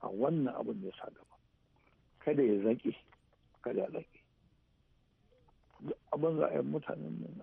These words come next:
a yi da adalci da sa-, a sasanta a yi adalci. Amma duk inda kuɗin suke, don Allah a matsa musu sun dawo da kuɗin nan. Kamar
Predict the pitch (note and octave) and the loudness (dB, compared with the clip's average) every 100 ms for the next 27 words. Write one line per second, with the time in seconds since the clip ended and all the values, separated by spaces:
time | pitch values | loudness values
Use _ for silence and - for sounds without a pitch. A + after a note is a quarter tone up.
0 | - - C#3+ D3+ D3 C3 - - C3+ D3 | -10 -6 -4 -6 -8 -8 -8 -4 -4 -2
1 | E3 D3 E3+ - - _ _ _ _ _ | -6 -8 -12 -14 -14 _ _ _ _ _
2 | - - - _ - A3 - C#3+ - B2+ | -8 -8 -8 _ -12 -10 -4 -4 -4 -12
3 | - - - - - - _ - - _ | -10 -12 -12 -10 -12 -12 _ -20 -20 _
4 | _ _ - B2+ C#3 C#3 - B3 G#3 E3 | _ _ -6 0 2 2 0 4 4 4
5 | A3 E3 C3 D3+ - - _ - _ - | 2 2 0 -4 -6 -6 _ -20 _ -4
6 | A#2+ - E3 G3+ - - - - C#3 - | -4 -2 0 2 2 -2 -8 -2 -2 2
7 | D3+ C3 C#3 A#2+ A#2 - A#2 A#2 A#2+ - | 2 4 2 0 -2 -2 -2 2 2 0
8 | - - G3+ G#3+ - _ _ _ _ _ | -8 -12 -10 -10 -12 _ _ _ _ _
9 | _ _ _ _ _ _ F3 F3+ | _ _ _ _ _ _ -2 -2